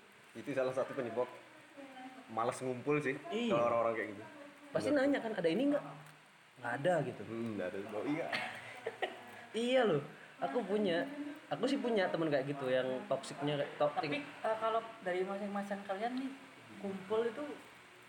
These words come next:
Speaker 3: teman-teman kumpul itu teman-teman apa?
Speaker 1: Temen.
Speaker 3: Yang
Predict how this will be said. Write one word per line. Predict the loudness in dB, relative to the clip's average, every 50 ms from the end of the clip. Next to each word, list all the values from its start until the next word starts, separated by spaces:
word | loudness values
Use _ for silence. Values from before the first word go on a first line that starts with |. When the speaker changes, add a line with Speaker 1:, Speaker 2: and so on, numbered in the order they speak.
| -20 -20 -20 -20 -8 -6
Speaker 3:
teman-teman | -4 -4 -2 -2 -2 -2 -2 -2
kumpul | -4 -6 -4 -4 -2
itu | -2 -2 -4 -4 -2
teman-teman | -2 -2 -2 -2 -4 -6 -6 -6 -6
apa? | -8 -8 -10 -12 -14 -14 -14 -14 -14 -14 -14 -14 -16 -16 -16 -14 -14 -12 -12 -12 -12 -14 -16 -16 -16 -16 -16 -18 -18 -20 -20 -20 -18 -8 -6
Speaker 1:
Temen. | -4 -2 -2 -2 -4 -4 -6 -8 -10 -6
Speaker 3:
Yang | -4 -2 -2 -2